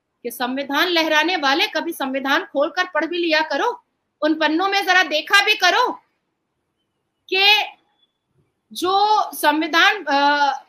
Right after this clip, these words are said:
अंबेडकर जी ने लिखा था, उसमें secular कहाँ पर लिखा था और किन किन आर्टिकल में ये बात कही गई थी कि ये संविधान सबके लिए है, सिर्फ हिंदुओं के लिए नहीं है, मुसलमानों के लिए भी है।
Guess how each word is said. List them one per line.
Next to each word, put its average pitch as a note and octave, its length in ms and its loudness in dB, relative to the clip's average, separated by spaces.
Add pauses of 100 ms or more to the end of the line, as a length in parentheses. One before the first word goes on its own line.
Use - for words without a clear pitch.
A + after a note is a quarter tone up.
(140)
अंबेडकर E4+ 480 0
जी G4 120 -6
ने G4 140 -2
लिखा E4+ 360 0
था, F4 380 -4 (340)
उसमें E4 240 -8
secular F4 720 -6 (100)
कहाँ C#4+ 280 -4
पर G4 200 -6
लिखा E4 320 -4
था D4+ 380 -4 (200)
और D4+ 100 0
किन E4+ 260 -6
किन G#4+ 240 -6 (120)
आर्टिकल C#4+ 640 0
में C#4+ 220 2 (400)
ये D4+ 140 2
बात D4 360 0
कही D#4 240 -2
गई D#4+ 300 -2
थी D#4 360 -6 (220)
कि C#4 140 -4
ये D#4+ 60 -2
संविधान D#4 480 -4
सबके - 360 -8
लिए E4 200 -4
है, C4+ 260 -8 (800)
सिर्फ D4 180 0
हिंदुओं E4+ 360 -2
के F4+ 140 -2
लिए F4 160 -2
नहीं F4 200 -2
है, G4 80 -4
मुसलमानों D4+ 560 0
के F#4 120 -6
लिए C#4 220 -2
भी A#3 140 -10
है। F#3+ 140 -16